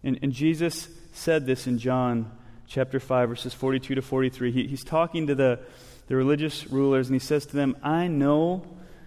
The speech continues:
that you don't have the love of God within you." That would have been so offensive. <laughs> Here are the religious leaders. "I know you don't have the love of God in you," but what he says second makes it even more offensive.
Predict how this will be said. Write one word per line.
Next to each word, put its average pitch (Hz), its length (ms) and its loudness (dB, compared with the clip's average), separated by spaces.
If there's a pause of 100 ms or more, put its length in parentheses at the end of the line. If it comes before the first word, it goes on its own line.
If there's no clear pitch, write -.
(220)
that 139 120 0
you 151 180 0
don't 170 180 2
have 147 240 0
the 147 100 4
love 135 220 4
of 120 140 -6
God 120 260 4
within 120 240 -6
you." 110 140 -2
That 160 260 2
would 143 140 0
have 113 160 -4
been 117 420 -2 (680)
so 147 420 -2
offensive. - 680 -10 (200)
<laughs> - 920 -18
Here 165 160 2
are 170 60 4
the 156 100 2
religious 139 400 2
leaders. 127 180 0
"I 170 80 0
know 160 300 2
you 156 80 4
don't 135 120 2
have 127 140 0
the 123 60 -2
love 123 180 2
of 110 100 -6
God 120 180 2
in 117 100 0
you," 120 100 -2
but 127 160 0
what 165 180 2
he 165 60 2
says 160 240 -2
second 135 420 -2
makes 127 240 -4
it 117 60 -4
even 107 180 -4
more 110 200 -2
offensive. 98 440 -10